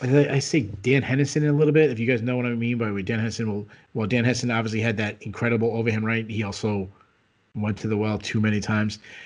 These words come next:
Uh, that's the same thing. I do like that he does attack the body, though, and he does it with some knees up the middle. Like, he loves step-in knees. He has some solid kicks. He has good power. And you think about his, his fight with Ed Ruth, he flattened Ed Ruth a couple times.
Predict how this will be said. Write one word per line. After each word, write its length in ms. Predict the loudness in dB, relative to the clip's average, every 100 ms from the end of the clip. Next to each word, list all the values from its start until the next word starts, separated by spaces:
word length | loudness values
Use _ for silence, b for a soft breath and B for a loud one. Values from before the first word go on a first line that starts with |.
| B _ -4
Uh, 220 | -2 0
that's 200 | 0 0
the 60 | 0
same 200 | 2 2
thing. 300 | 2 0 B B B B 4
I 120 | 4
do 260 | 6 6 6
like 180 | 4 4
that 120 | 2
he 140 | 0
does 380 | -2 0 2 2
attack 500 | -2 -8 -6 -6 -4
the 80 | -8
body, 320 | -4 -2 -2
though, 340 | 0 0 0 -4 _ _ _ -6
and 160 | -2 0
he 60 |
does 260 | 4 4 4
it 40 |
with 140 | 2 -2
some 240 | -4 0
knees 240 | 2 4
up 120 | 2 -2
the 60 |
middle. 300 | -4 -4 -4
Like, 120 | -8 -6
he 200 | -4 -4
loves 440 | -2 0 0 -2
step-in 480 | 0 0 2 0 2
knees. 400 | 0 0 -2 -10 B B B B
He 80 | -2
has 60 |
some 100 | -2
solid 400 | 0 2 2 2
kicks. 320 | 2 2 0 -4
He 180 | 4
has 160 | 4 4
good 280 | 4 4 4
power. 520 | 4 4 4 2 -2
And 100 | -6
you 80 | -4
think 160 | -4 -4
about 140 | -4
his, 240 | -4 -6 -8
his 220 | -6 -6
fight 240 | -4 -4 -2
with 80 | -4
Ed 200 | -4 -2
Ruth, 240 | -2 -2
he 120 | -8
flattened 360 | -6 -6 -4 -6
Ed 120 | -4
Ruth 180 | -4 -4
a 40 |
couple 240 | -4 -4 -2
times. 480 | 0 0 0 -4